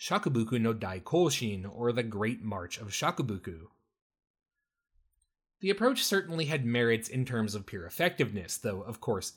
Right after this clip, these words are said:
ethics is a somewhat different question. For example, Nichiren had written that countries which denied the Lotus Sutra would be punished, and so during the nineteen fifties,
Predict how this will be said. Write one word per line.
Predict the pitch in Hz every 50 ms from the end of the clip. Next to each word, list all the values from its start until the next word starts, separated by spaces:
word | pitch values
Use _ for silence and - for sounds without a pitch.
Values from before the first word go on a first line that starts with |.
| _ -
ethics | 190 196 - 151 123 113 - - -
is | - 131 113
a | 120 120
somewhat | 120 - 123 107 107 113 123 117
different | - 135 135 - 139 139 -
question. | - 175 180 175 - - - 82 80 85 - _ _ _ _ _ _ _ _ _ _ _ _ _ _ _ _ _ _ _ _ -
For | - 175 175 170
example, | 175 156 175 165 151 143 139 151 147
Nichiren | 147 160 - - - 220 196 170 165 160
had | 156 165 147 127
written | 117 127 135 127 135 131 131
that | 139 135 -
countries | - 156 160 156 - 170 160 139 131
which | 131 123 - -
denied | - 123 120 120 120 120 113
the | 113
Lotus | 104 113 143 165 160 160 -
Sutra | - - 165 143 - 165 156 135
would | 117 107
be | 101 98
punished, | - - - 190 180 143 117 113 110 - - -
and | 127 127 127 123
so | - 143 131 127
during | 127 123 117 117 117 117
the | 113
nineteen | 110 107 107 107 110 110 101 101 101
fifties, | - - 269 262 - - 156 135 127 127 127 - -